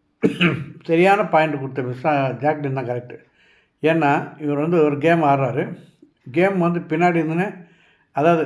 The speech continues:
அஹ், பின்னாடி இருந்து ஆள் தள்ளி விட்டுன்னுக்கிறார். அவங்கள தள்ளி விட்டு பின்னாடி இருந்து கேம் ஆடுறாரு. பேர் மட்டும் இவர் எடுத்துடுறாரு. அவங்க முன்னும் அவங்க தள்ளி விட்டு இவர் மட்டும் நிலைச்சிடுறாரு. இவரை நம்பி ஆடுறவங்க போயிடுறாங்க அப்படின்னு கேம் அவ ஸ்பாயில் பண்றா அப்படின்னு மாதிரி நல்லா சொன்னா,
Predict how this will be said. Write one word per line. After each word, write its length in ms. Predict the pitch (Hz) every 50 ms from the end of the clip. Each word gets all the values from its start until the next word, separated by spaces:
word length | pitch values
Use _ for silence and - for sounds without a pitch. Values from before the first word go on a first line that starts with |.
| - 147 170
அஹ், 220 | 151 143 143 139 139
பின்னாடி 180 | 151 160 180
இருந்து 200 | 175 165 165 165
ஆள் 260 | 160 147 160 165 160 143
தள்ளி 220 | 156 151 160 165
விட்டுன்னுக்கிறார். 580 | 156 143 143 143 139 139 135 127 127 123 123 - - - - _ _ _ _ _ _ _ - _ _ _ _ _ -
அவங்கள 340 | 160 143 156 160 160 156 147
தள்ளி 220 | - 156 160 170
விட்டு 220 | 160 160 165 208 185
பின்னாடி 300 | 147 - 160 160 165 160
இருந்து 200 | 151 147 151 139
கேம் 200 | 143 147 143 139
ஆடுறாரு. 520 | 135 127 123 131 180 240 214 - - - _ _ _ _ _ _ _ _ _ _ _ - 294 175 -
பேர் 220 | 202 202 208 202
மட்டும் 280 | 180 170 160 160 190 180
இவர் 140 | 160 151 151
எடுத்துடுறாரு. 440 | 151 160 147 131 131 135 - - 170
அவங்க 380 | 175 175 165 160 160 151 143 135 131 139 135 - - _ - -
முன்னும் 320 | 170 170 185 190 190 190
அவங்க 240 | 175 151 147 147 143
தள்ளி 180 | 143 160 156 151
விட்டு 200 | 151 151 139 156
இவர் 120 | 151 156
மட்டும் 380 | 156 156 156 151 165 165 151 147
நிலைச்சிடுறாரு. 720 | 139 143 147 143 156 147 131 131 135 139 135 - - - - _ _ _ _ _ _ _ -
இவரை 240 | 175 165 175 170 160
நம்பி 280 | 160 165 175 185 190
ஆடுறவங்க 400 | 175 156 147 139 143 165 170 151 - 151
போயிடுறாங்க 360 | 147 151 147 127 123 127 127
அப்படின்னு 380 | 123 123 165 185 147 - 151 139
கேம் 380 | 143 170 170 170 156 151 -
அவ 300 | 156 151 147 147 143 139
ஸ்பாயில் 460 | 135 139 - - 151 156 160 156 143 139
பண்றா 180 | 135 123 139
அப்படின்னு 200 | 143 135 147 170
மாதிரி 220 | 185 190 190 175 151
நல்லா 240 | 151 151 151 147
சொன்னா, 380 | 147 139 131 139 180 226 202